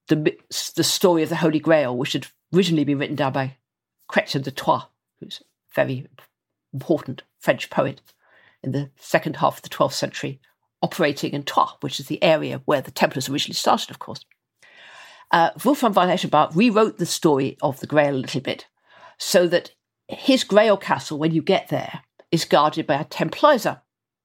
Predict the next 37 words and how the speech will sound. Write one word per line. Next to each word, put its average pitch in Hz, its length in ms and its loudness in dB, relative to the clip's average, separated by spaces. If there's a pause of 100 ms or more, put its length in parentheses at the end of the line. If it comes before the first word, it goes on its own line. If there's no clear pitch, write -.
(540)
so - 280 -8 (100)
Temple 160 520 -2 (220)
people. - 320 -6 (1080)
Well, 185 200 6
people 208 220 0
said, 220 140 2
"Oh, 269 100 6
these 185 140 4
must 151 160 -6
be 123 60 -4
the - 40 -4
Templars." - 480 -2 (720)
However, 226 420 4 (120)
actually, - 240 0
the 208 60 -2
German 254 400 4
word 175 220 4
for - 120 -8 (440)
Templars 143 460 0
was 160 220 -2
Tempelherren, 185 800 0
Temple 160 320 -4
Lords, 175 640 0
not 208 240 2
Templeiser. 214 580 0 (840)
But 180 200 2
Wolfram 254 300 4
obviously 208 320 2
intended 208 480 2
people 180 220 0
to 165 60 -4
hear 220 280 2
an 175 100 -2
echo 160 360 -2
of 139 120 -6
Templars 143 540 -4
there. 156 420 0